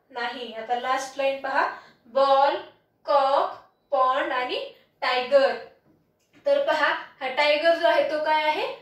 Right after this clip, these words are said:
Animal, wild animal आहे. तर आता इथं टू ॲनिमल्सचे आपण names लिहूयात. First one is cat and second is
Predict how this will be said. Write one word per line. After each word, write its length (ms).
Animal, 600
wild 300
animal 400
आहे. 200
तर 140
आता 180
इथं 280
टू 180
ॲनिमल्सचे 640
आपण 280
names 380
लिहूयात. 380
First 320
one 220
is 260
cat 340
and 300
second 420
is 300